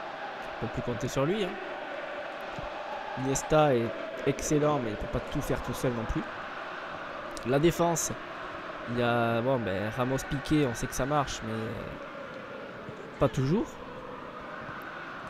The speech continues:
Puis c'est, c'est un peu vieillissant aussi, faut le dire. Donc ouais, cette équipe d'Espagne, euh...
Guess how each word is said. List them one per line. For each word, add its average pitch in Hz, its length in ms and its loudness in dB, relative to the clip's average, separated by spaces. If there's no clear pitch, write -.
Puis 107 140 0
c'est, 110 240 -2
c'est - 180 -6
un 98 120 -4
peu 117 100 0
vieillissant 127 540 4
aussi, 214 280 0
faut 117 60 -4
le 117 60 -2
dire. 143 140 -2
Donc 110 240 -2
ouais, 139 120 4
cette 120 220 -2
équipe 127 260 -4
d'Espagne, 147 460 -2
euh... 101 400 -4